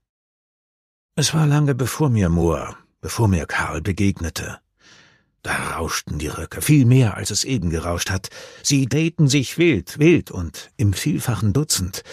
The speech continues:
Und Moor? Er kroch. Ja, er kroch zwischen den drehenden Röcken. Eins, zwei, zwei, eins, zwei, zwei, eins, zwei, zwei. Revolution des Dreivierteltaktes.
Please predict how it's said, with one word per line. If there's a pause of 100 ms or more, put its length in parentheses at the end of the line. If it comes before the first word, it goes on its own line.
(640)
Und
Moor? (1000)
Er
kroch. (240)
Ja,
er
kroch
zwischen
den
drehenden
Röcken. (560)
Eins,
zwei,
zwei,
eins,
zwei,
zwei,
eins,
zwei,
zwei. (760)
Revolution
des
Dreivierteltaktes.